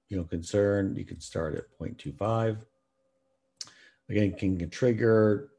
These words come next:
caffeine-like, don't see it often, uh, things that will help that. Um, actually, the thymosins, especially, uh, thymulin, um,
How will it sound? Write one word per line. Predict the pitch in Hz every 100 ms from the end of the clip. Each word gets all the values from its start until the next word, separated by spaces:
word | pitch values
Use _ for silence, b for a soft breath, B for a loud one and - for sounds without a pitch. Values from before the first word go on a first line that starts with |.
| _ -
caffeine-like, | 101 98 - 113 110 107 104 101 101 98 98 98 _ _ _ -
don't | 98 101 -
see | - 113 104
it |
often, | 98 98 92 - 104 101 90 B B B B -
uh, | 87 85 82
things | 80 - 110 107 95
that | 95 92 - - -
will | 101 -
help | 117 117 117 -
that. | 107 104 104 - - B B B _ _
Um, | 87 85 80 80 80 80 80 -
actually, | 92 - 95
the | 80
thymosins, | - 110 117 117 - 117 110 110 104 -
especially, | - - 87 - 98 85 85 82 80 b b b b _
uh, | - 80 80 82 -
thymulin, | 101 107 104 98 90 107 143 202 247 b b b b _
um, | 78 85 85 85 87